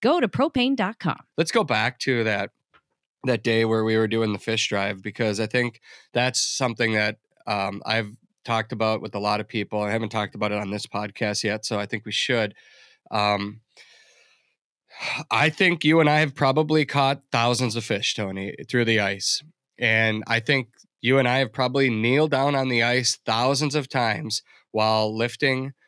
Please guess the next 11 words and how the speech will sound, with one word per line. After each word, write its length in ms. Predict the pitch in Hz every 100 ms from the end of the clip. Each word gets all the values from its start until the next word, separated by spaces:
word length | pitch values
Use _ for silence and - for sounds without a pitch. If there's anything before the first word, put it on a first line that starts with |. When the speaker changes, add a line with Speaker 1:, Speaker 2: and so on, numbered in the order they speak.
| _ _
Speaker 2:
your 160 | 110 104
rod 340 | 110 117 156
up 160 | 165 175
over 280 | - 127 131
your 160 | 160 175
shoulder 600 | - 151 135 131 139 151 _ _ _ _ _ _ -
and 300 | 113 110 107
lifting 320 | 127 165 156
the 60 |
fish 320 | 147 156 147 127
up 220 | 113